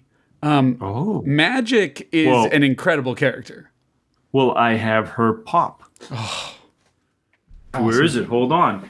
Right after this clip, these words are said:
Speaker 2: I'm gonna show you
Speaker 1: Yeah,
Speaker 2: now.
Speaker 1: now I wanna see it. <laughs> 'Cause
Speaker 2: Now I gotta show you.
Speaker 1: yeah.
Speaker 2: Hold on.
Speaker 1: 'Cause
Speaker 2: I'm figuring
Speaker 1: I,
Speaker 2: it out.
Speaker 1: I was way more <laughs> into Magic than Long Shot, I'll be honest.
Speaker 2: So,
Speaker 1: I always mix
Speaker 2: okay.
Speaker 1: up Long Shot and Shatterstar anyway. <laughs>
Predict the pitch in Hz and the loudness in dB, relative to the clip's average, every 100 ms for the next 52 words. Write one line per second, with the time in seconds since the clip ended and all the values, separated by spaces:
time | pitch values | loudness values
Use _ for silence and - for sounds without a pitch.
0 | - 113 117 127 135 190 208 131 123 110 | -12 -6 -2 -2 -2 0 2 2 0 -4
1 | 123 135 143 143 139 120 147 131 127 - | -2 2 2 2 0 0 0 0 -4 -8
2 | 160 - 185 151 113 123 131 139 151 - | -6 -2 -2 -2 -4 -4 -4 -4 -4 -2
3 | 202 170 156 127 147 175 170 180 185 - | -4 0 0 0 -4 -2 -2 -4 -10 -4
4 | 151 147 185 196 107 151 156 185 160 202 | -4 -2 0 2 0 0 -4 -2 0 2
5 | 208 165 175 208 220 226 220 - 226 135 | 2 0 2 2 2 2 0 0 -2 0
6 | 202 180 175 190 180 185 139 190 170 156 | -2 0 -2 -2 -2 -2 -2 -4 0 0
7 | 175 196 - - 123 165 - 170 - - | -2 -8 -8 -8 -2 -2 -2 -4 -4 -2
8 | 160 156 160 160 - 294 - - - _ | -2 0 -2 -2 -2 -6 -14 -20 -20 _
9 | _ _ _ _ _ _ _ _ _ _ | _ _ _ _ _ _ _ _ _ _
10 | _ _ _ _ _ _ 302 269 214 - | _ _ _ _ _ _ -8 -6 -6 -8
11 | _ _ - 185 233 202 220 202 208 160 | _ _ -4 -2 0 0 -2 -2 -2 -2
12 | 160 170 170 - 160 143 - 151 147 147 | 0 0 0 0 -2 -2 -2 0 0 0
13 | - 147 139 139 135 127 - 143 127 | 0 0 0 0 -4 -4 -4 -4 -4